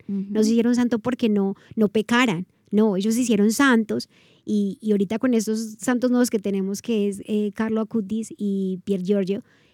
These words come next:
Speaker 2: ellos eran conscientes de su debilidad, por eso buscaban siempre la confesión.
Speaker 1: Ujú.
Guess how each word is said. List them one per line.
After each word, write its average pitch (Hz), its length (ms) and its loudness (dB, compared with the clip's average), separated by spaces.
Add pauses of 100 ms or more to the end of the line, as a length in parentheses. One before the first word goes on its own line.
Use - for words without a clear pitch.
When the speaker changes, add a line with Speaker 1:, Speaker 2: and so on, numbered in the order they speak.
(320)
Speaker 2:
ellos 220 280 2
eran 269 220 4
conscientes 220 520 0
de 262 80 4
su 233 120 -2
debilidad, 196 460 2
por 208 100 0
eso 202 120 0
buscaban 202 320 -2
siempre 240 340 0
la 226 100 4
confesión. 196 760 -2
Speaker 1:
Ujú. 196 140 -6